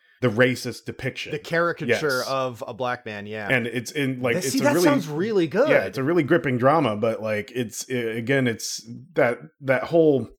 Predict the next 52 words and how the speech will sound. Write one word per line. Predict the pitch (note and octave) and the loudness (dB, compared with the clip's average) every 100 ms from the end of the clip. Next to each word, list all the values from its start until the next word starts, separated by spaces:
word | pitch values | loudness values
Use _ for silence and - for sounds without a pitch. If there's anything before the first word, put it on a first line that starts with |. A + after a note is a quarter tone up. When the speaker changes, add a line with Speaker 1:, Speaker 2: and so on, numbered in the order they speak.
| _ | _
Speaker 1:
if | F#3+ F3+ | 2 2
you're | G3+ | 2
gonna | A#3 | 2
include | A#3+ G3+ - F3 | 2 0 4 6
it, | D3 | 6
I | B2 | 2
guess | B2+ C3 B2 | 2 2 0
what | B2+ C3 A2 | -2 -4 -4
the | |
point | - D3 C3+ | -6 -2 0
is, | A2+ G2+ F#2 - C#3 | 0 -2 -6 -10 -4
is | A#2+ A2+ G#2 | -4 -4 -6
just | A2+ B2 - - | -8 -6 -6 0
do | C3 C3 | 2 2
it | A#2 | 2
very | A#2+ A2+ | 2 2
carefully | A#2 B2 C3+ D3 D#3+ F3+ | 4 2 2 0 0 0
and | B2 A#2+ A2+ G#2+ A2+ - A#2+ | 0 0 0 -2 -8 -14 -6
just | B2 - | -6 0
don't | C3 B2 | 2 2
do | A#2 A#2 | 2 0
it | |
at | A2+ | 2
all | A#2+ A#2 G#2+ | 4 6 4
if, | G2+ - - | 0 -8 -8
uh, | G#2+ A2 | -6 -4
if, | G#2 - - | -6 -8 -8
if | B2+ - | -6 -4
you | G#2+ | 0
have | G#2+ G#2+ | 2 0
the | G#2 | -2
choice. | A#2 F2+ G#2+ | -4 -2 2
I, | B2+ A#2 | 2 2
I | |
don't | A2+ E2+ | 0 -2
know. | E2+ E2 _ _ _ | -10 -14 _ _ _
Speaker 2:
It's | G3 G3+ | 0 2
a | |
difficult | F#3 - A3+ G#3+ C4 | 0 0 0 2 2
topic | - D#3 B2 - C#3 E3 - - _ - | 2 2 2 2 2 0 -8 -20 _ 0
that | D3+ C#3+ - | 2 2 0
can | - D#3 D#3 F3+ | -10 -4 -2 -2
be | F#3+ A3 | -2 -4
tackled | - C#3+ B2 - A2+ B2 C#3+ _ _ _ _ | 0 0 0 -4 -4 -4 -8 _ _ _ _
but | D3+ D3 C#3 C3 _ _ - | 2 4 4 2 _ _ -2
I | C3+ | 2
don't | C#3 D#3+ - | 4 4 0
think | C#3+ | -4
this | D3 D3 | -2 -4
movie | A#2+ A2 A2+ | -4 -6 -6
did | G#2 G2 | -4 -2
it | F#2+ | -2